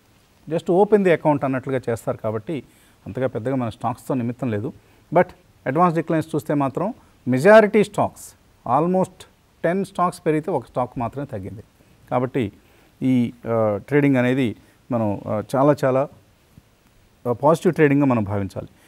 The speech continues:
ఇక లాస్ట్ ఇయర్ మనకు, మనం కొన్ని ఇన్వెస్ట్‌మెంట్ ఐడియాస్ మనం పంచుకున్నాం. ఇవి రికమెండేషన్స్ కాదు. ఈ కార్యక్రమం మనం టీవీ ఫైవ్లో నిర్వహించే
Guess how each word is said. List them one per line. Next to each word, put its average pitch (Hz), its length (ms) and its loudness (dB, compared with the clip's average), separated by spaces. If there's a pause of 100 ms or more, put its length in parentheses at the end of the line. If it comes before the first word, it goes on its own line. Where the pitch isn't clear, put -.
(140)
ఇక 185 100 -2
లాస్ట్ 190 340 2
ఇయర్ 196 200 6 (680)
మనకు, 143 380 -2 (640)
మనం 156 120 -2
కొన్ని 180 220 0
ఇన్వెస్ట్‌మెంట్ 214 440 0
ఐడియాస్ 156 340 2
మనం 131 180 -2
పంచుకున్నాం. 120 440 -8 (300)
ఇవి 110 380 -8
రికమెండేషన్స్ 196 560 -2
కాదు. 127 320 0 (440)
ఈ 120 40 -6
కార్యక్రమం 156 500 0
మనం 131 260 -2 (380)
టీవీ 139 180 -4
ఫైవ్లో 143 240 -2
నిర్వహించే 123 600 -4